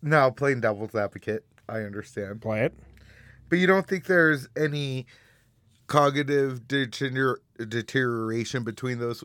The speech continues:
Speaker 1: in that five years?
Speaker 2: Would you trust Joe Biden to drive? Would you trust the President of the United States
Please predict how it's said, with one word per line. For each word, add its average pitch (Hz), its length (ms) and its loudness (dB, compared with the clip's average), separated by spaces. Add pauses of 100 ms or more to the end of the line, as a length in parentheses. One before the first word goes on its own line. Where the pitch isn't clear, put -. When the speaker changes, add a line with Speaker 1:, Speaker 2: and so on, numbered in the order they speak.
Speaker 1:
in 127 160 -4
that 120 240 -4
five 120 320 -4
years? 127 440 -6
Speaker 2:
Would 170 120 4
you 202 80 2
trust 185 320 2
Joe 170 220 4
Biden 147 380 2
to 127 100 2
drive? 117 480 -2 (2750)
Would 147 300 2
you 220 120 2
trust 175 400 0
the 131 80 0
President 175 500 2
of - 40 -20
the 175 80 -4
United 160 420 2
States 131 460 0